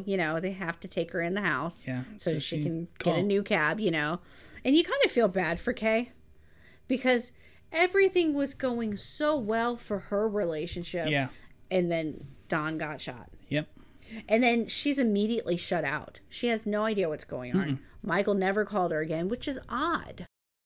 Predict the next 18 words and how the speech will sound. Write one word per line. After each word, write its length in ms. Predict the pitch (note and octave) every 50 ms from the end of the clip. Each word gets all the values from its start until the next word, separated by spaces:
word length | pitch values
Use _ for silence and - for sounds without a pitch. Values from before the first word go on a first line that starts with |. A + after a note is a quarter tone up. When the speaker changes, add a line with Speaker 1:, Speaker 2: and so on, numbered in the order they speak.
| _ -
Speaker 2:
He 140 | - F3+ E3+
couldn't. 640 | - - - A3 A#3 A3+ E3 C3+ B2 - - - - - - - - - - - -
Speaker 1:
Well, 140 | F4 F#4+ F4+
no, 260 | F4+ F4 D#4+ C#4+ C4+
I 100 | C4+ D4+
mean, 480 | D#4 E4 D#4+ D#4 D#4 D4 D4 C4+ B3+ - - - - - - - - - - - - - - - - -
it's 260 | - D#4+ D#4 - -
just 380 | - - F4+ F#4 - - - - - G5+ - - - - - - - - - - - - - - - - - -
before, 500 | D#4 D4 D4 - F4 F4 F4 E4+ D4+ -
before 380 | A#3+ C#4 C#4 - - F4+ F4 D#4+
he 180 | - - B3+
shot 500 | A#3+ - - F#3+ E3+ E3 D3 B2+ - - - - - - - -
Sollozzo 920 | - - - G#3 G3 E3+ C#3+ D3+ D#3+ - - - F3 E3 E3 D#3+ D3+ D#3
and, 220 | D#3+ D#3 D3+ - -
and 200 | E3+ D#3 D3+ D3
the 60 | D3
captain, 560 | - F#3+ E3 E3+ E3+ - E3+ D#3 D#3 D#3 F3 - - - - - - - - - -
he 260 | - - - D4